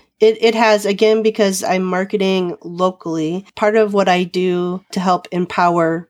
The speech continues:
women in making is I teach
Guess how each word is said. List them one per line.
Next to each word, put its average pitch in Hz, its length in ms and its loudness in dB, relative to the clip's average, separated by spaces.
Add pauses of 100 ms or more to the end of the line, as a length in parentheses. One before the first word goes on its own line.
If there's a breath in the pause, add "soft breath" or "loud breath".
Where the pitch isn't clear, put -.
(140)
women 175 440 0
in 175 260 -2
making 175 500 -2 (240 loud breath)
is 175 300 0
I 175 280 0
teach - 560 -4